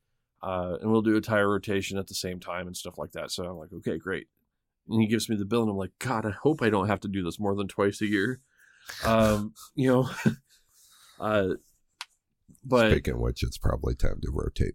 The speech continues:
Speaker 2: my tires.
Speaker 1: but my, my, my vehicle had the fucking broken windshield, right?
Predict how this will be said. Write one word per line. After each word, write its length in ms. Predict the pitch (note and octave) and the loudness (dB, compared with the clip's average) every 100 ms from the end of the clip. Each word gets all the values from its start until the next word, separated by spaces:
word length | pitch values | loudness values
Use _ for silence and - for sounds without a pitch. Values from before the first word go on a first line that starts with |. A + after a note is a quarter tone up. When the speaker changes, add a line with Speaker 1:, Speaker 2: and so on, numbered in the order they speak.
| - | -6
Speaker 2:
my 80 | - | -12
tires. 600 | - - - - - _ | -10 -10 -10 -14 -20 _
Speaker 1:
but 200 | C3 A#2+ - _ | 2 2 0 _
my, 200 | C3 A#2+ A2 | 4 6 6
my, 260 | F#2 A2+ G#2+ - - | 4 4 4 0 -10
my 200 | G#2+ A2 | -2 2
vehicle 420 | G#2 B2+ A#2+ A#2 | 4 4 4 2
had 240 | A2+ G#2+ G2+ | 4 4 4
the 220 | G#2 G2+ | 4 4
fucking 260 | A2+ A2 G#2 | 2 0 2
broken 280 | A2 G#2 | 2 2
windshield, 440 | G2 A2+ A2+ E2+ D#2 | 0 0 0 -4 -2
right? 220 | F2+ G#2+ | 0 -2